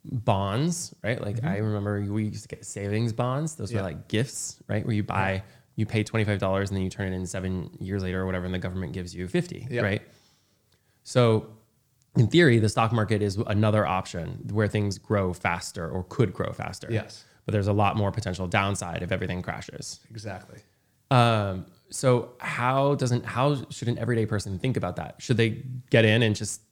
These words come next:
Speaker 1: put it away, like you talked about, where it doesn't impact, like, where Robinhood and all the short-term stuff doesn't impact, 'cause, like, they're just betting that, like,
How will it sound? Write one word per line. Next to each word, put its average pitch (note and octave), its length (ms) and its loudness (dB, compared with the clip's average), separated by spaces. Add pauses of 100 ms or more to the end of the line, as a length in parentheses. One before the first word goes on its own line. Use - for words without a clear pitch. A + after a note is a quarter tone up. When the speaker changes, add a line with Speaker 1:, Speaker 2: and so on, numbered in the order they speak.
(680)
Speaker 1:
put A#2+ 120 8
it A#2+ 80 8
away, G#2+ 220 6
like A2 160 2
you G#2+ 60 2
talked A2 200 2
about, G#2 180 2
where G#2 140 2
it G#2+ 60 0
doesn't A2 340 -2 (440)
impact, A#2+ 640 4 (300)
like, G#2 100 0
where A2 120 4
Robinhood A2 480 6
and G#2+ 120 4
all G#2 80 4
the G#2 80 2
short-term G#2 400 -2
stuff G2+ 280 -2
doesn't G2+ 220 0
impact, A#2+ 380 2
'cause, G2 160 -4
like, G2 120 -2
they're A2+ 100 0
just G#2 200 -4
betting G#2+ 300 4
that, G2 180 -2
like, G2 240 -4